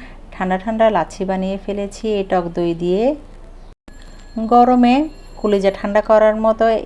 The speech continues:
এই ধরনের ঠান্ডা লাচ্ছি যদি খাওয়া যায় এক গ্লাস, তাহলে অনেক ভালো লাগে। এদিক দিয়ে আমার পুডিংটাও ঠান্ডা হয়ে গিয়েছিল, তো ফ্রিজ থেকে বের করে এখন মোল্ড আউট করে নিচ্ছি।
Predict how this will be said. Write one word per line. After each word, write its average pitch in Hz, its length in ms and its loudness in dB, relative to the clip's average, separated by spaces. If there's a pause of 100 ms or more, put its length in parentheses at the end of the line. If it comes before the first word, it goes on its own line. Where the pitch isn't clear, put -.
এই 175 80 -2
ধরনের 220 500 0 (420)
ঠান্ডা 214 300 2
লাচ্ছি 180 380 2
যদি 208 220 -2
খাওয়া 180 340 2
যায় 220 300 0
এক 226 100 -4
গ্লাস, 214 280 2 (140)
তাহলে 202 380 0 (160)
অনেক 165 380 -6
ভালো 196 240 -2
লাগে। 202 360 -2 (840)
এদিক 247 200 2
দিয়ে 269 140 4
আমার 254 220 6
পুডিংটাও 202 440 0
ঠান্ডা 175 260 0
হয়ে 185 260 0
গিয়েছিল, 196 520 -4
তো 220 140 -4
ফ্রিজ 196 340 -6
থেকে 220 220 -4
বের 196 240 0
করে 226 260 -2
এখন 220 280 2
মোল্ড 175 280 -2
আউট 185 180 0
করে 196 220 -2
নিচ্ছি। 196 440 -6